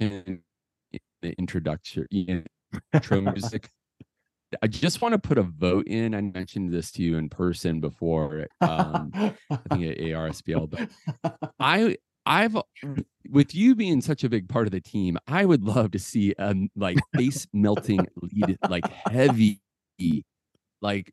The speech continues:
Speaker 1: drop D, maybe drop C even,
Speaker 2: <laughs>
Speaker 1: just something really low and just, m-, like, I, it's really beautiful what you have. I think you said maybe Logan wrote it, and so,
Speaker 2: Yep,
Speaker 1: you know,
Speaker 2: yep.
Speaker 1: credit to him or something like that. But I just wanna put my vote in for a little
Speaker 2: <laughs>
Speaker 1: something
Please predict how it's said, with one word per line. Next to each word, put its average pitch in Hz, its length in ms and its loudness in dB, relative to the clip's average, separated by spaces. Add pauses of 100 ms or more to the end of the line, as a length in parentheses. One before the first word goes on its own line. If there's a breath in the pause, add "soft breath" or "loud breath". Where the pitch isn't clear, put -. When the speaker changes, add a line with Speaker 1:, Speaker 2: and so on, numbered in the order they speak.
Speaker 1:
drop 131 400 4 (140)
D, 110 360 4
maybe 123 280 2
drop 113 300 -2
C - 240 -8
even, 110 580 2
Speaker 2:
<laughs> - 0 -
Speaker 1:
just 101 280 -4
something 120 600 0
really 107 360 4
low 101 540 0 (380)
and 98 200 -2
just, 98 380 -2
m-, 101 140 0 (180)
like, 101 320 0 (140)
I, - 60 -2 (180)
it's 113 200 -2
really 135 220 6
beautiful 131 440 4
what 107 100 4
you 90 100 -2
have. 113 200 0
I 104 60 2
think 131 200 -4
you 117 60 -6
said 98 180 -2
maybe 92 240 0
Logan 92 460 0
wrote 98 220 4
it, 104 200 4
and 85 120 -6
so, 85 220 0
Speaker 2:
Yep, 131 200 2
Speaker 1:
you 92 80 -2
know, 80 120 -2
Speaker 2:
yep. - 20 -14
Speaker 1:
credit 127 340 0
to 95 100 -6
him 101 400 0
or 73 160 -2 (100)
something 175 380 -6
like 92 160 -16
that. 82 300 -4
But 95 160 -2 (840)
I 110 40 -2
just 139 180 0
wanna 151 180 6
put - 340 2
my 107 120 2
vote 98 320 2
in 85 220 -2
for 85 300 0
a 92 100 -4
little 107 360 4
Speaker 2:
<laughs> - 40 -20
Speaker 1:
something 87 340 -4